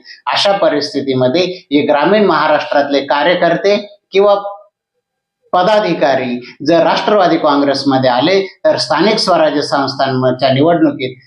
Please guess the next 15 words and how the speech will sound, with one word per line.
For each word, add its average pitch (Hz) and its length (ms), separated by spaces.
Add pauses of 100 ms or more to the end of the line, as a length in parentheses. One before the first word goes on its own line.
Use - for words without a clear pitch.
(100)
विशेषतः 139 680 (300)
जिल्हा 185 360
परिषद 180 360
आणि 170 200
पंचायत 151 420
समितीच्या 135 600
निवडणुकीमध्ये 135 1120
या 180 260
कार्यकर्त्यांचा 131 880 (280)
राष्ट्रवादी 151 560
काँग्रेसला 120 640
मोठा 123 320
फायदा 120 420
होऊ 123 240
शकतो. - 340